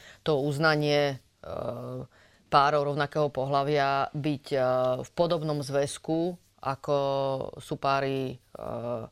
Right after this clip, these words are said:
rôzneho pohlavia, že to právo majú. Že, mm,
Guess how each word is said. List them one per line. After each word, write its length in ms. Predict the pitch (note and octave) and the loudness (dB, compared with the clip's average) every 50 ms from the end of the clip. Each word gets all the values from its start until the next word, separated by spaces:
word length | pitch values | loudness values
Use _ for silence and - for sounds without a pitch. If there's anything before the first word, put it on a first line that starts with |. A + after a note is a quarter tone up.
| _ _ _ | _ _ _
rôzneho 400 | - C3+ C#3+ D3 D3 D#3 D#3 C#3+ | -4 0 0 0 0 0 -2 -2
pohlavia, 400 | - C#3 C#3 D3 D3 C#3+ D3 D3 | -2 -2 0 2 2 2 2 0
že 160 | C#3+ C#3+ C#3+ - _ _ _ _ - - - _ | 0 -2 -4 -8 _ _ _ _ -12 -12 -6 _
to 140 | - E3 | 0 0
právo 400 | D3+ - E3 D#3+ D#3 D#3 D#3 D#3 | 2 2 4 4 4 4 4 2
majú. 480 | D3+ D3 C#3 C3 C3 B2+ A#2 B2 - B2+ - _ _ _ _ _ - - | 2 2 2 2 2 0 -2 -4 -6 -10 -14 _ _ _ _ _ -20 -10
Že, 240 | E3 C3+ C3 C3+ C#3 | -4 -2 -2 -2 -2
mm, 420 | - - D3+ D3 C#3+ D3+ D3+ D#3 | -4 -4 -4 -2 -2 -2 -2 -4